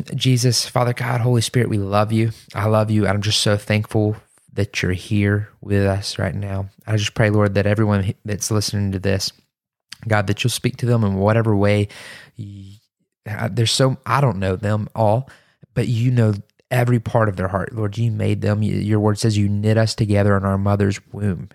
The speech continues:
So, Lord, you know everything about us, all of our thoughts. And Lord, I just ask, Lord, as, as we go through this story,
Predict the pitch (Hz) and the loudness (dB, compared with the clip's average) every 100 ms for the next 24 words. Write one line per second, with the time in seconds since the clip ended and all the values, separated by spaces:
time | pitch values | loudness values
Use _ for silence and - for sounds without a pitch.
0 | _ - 110 107 107 120 123 113 107 92 | _ -2 0 0 0 0 0 2 0 0
1 | _ - 123 117 113 - 95 92 92 92 | _ -2 2 4 2 0 -4 -2 -2 -4
2 | - 117 110 95 - - - - 117 110 | -2 2 2 0 -4 -4 -4 -6 -2 2
3 | 104 107 110 104 104 - 110 101 92 101 | 2 2 0 0 -2 0 0 2 0 -2
4 | - - - - - 101 107 101 104 110 | -6 -12 -12 -2 2 2 2 2 2 2
5 | 101 - - 107 104 104 | 2 0 0 2 4 2